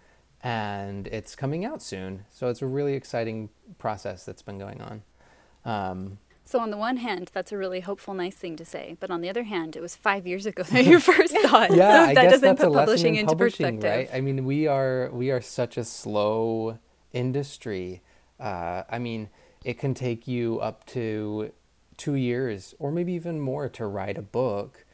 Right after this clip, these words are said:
Speaker 1: And then once you secure a literary agent or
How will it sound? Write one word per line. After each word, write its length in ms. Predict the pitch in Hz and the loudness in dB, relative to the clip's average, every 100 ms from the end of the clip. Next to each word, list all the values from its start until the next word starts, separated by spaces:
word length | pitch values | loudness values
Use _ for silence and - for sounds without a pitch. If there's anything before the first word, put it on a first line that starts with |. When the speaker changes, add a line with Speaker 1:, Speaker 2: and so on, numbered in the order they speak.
| _ _ _ _ - | _ _ _ _ -8
Speaker 1:
And 200 | 117 120 | -6 -4
then 340 | 113 110 110 | -4 -4 -4
once 540 | 110 117 113 - - - _ | -6 -6 -8 -12 -16 -20 _
you 600 | - 120 120 113 113 113 123 | -12 -8 -6 -6 -6 -6 -8
secure 500 | - 113 - 113 107 | -10 -12 -6 -4 -4
a 40 | |
literary 480 | 101 117 117 107 104 | -4 -4 -4 -4 -6
agent 440 | 101 98 107 104 - - | -8 -10 -10 -12 -14 -12
or 380 | 110 101 98 | -10 -8 -8